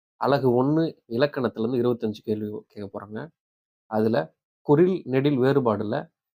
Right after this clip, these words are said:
லகர, லகர, ழகர வேறுபாடு, அதுதான் வந்து பார்க்க போறோம். லகர, ழகர ஒலி வேறுபாடு.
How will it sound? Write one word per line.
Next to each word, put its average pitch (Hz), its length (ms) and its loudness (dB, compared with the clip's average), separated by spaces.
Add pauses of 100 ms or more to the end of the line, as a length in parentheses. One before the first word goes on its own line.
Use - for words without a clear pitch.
(160)
லகர, 156 520 2
லகர, 135 540 0
ழகர 120 560 -2
வேறுபாடு, 110 520 -2
அதுதான் 113 320 -6
வந்து 110 200 -8
பார்க்க 110 220 -16
போறோம். 110 100 -8
லகர, 143 480 -2
ழகர 131 600 0
ஒலி 123 260 0
வேறுபாடு. 113 560 0